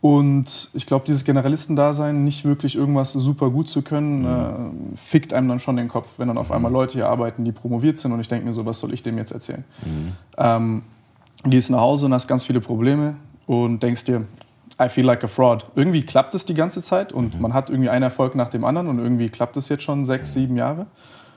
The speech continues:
Speaker 1: Und ich denk mir so, "Aber eigentlich ist das nur Glück."
Speaker 2: Ja, also ka-, nicht auszuschließen, dass es so
Speaker 1: <laughs> Ja,
Speaker 2: ist.
Speaker 1: es ist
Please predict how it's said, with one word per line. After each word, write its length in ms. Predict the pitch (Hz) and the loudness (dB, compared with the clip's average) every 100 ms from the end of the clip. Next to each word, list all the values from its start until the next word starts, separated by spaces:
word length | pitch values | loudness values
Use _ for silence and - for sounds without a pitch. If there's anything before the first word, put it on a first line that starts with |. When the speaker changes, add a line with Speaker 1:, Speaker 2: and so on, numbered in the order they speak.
| _ | _
Speaker 1:
Und 100 | - | -4
ich 80 | 123 | 0
denk 180 | 127 127 | 2 2
mir 80 | 127 | 2
so, 300 | 127 123 - _ _ _ - | 2 0 -4 _ _ _ -2
"Aber 180 | 117 | 2
eigentlich 280 | 120 120 135 | 2 4 0
ist 60 | 131 | 0
das 220 | 120 - | -4 0
nur 340 | 127 127 117 | 2 2 0
Glück." 320 | 113 117 110 - _ _ _ _ _ - - - _ _ _ - | 0 -2 -2 -10 _ _ _ _ _ -20 -20 -20 _ _ _ 2
Speaker 2:
Ja, 260 | 107 90 - | 2 2 -6
also 320 | - 101 87 82 - - | 0 2 2 0 -8 -8
ka-, 160 | - 120 101 | 0 0 2
nicht 200 | 127 120 | 4 6
auszuschließen, 580 | 117 127 147 - 175 110 | 6 4 2 4 6 6
dass 140 | 101 | 4
es 80 | 95 | 6
so 80 | - | 6
Speaker 1:
<laughs> 40 | - | 6
Ja, 80 | |
Speaker 2:
ist. 120 | 214 214 | 6 6
Speaker 1:
es 580 | 214 190 170 170 160 | 4 4 4 2 2
ist 160 | 175 123 | 2 2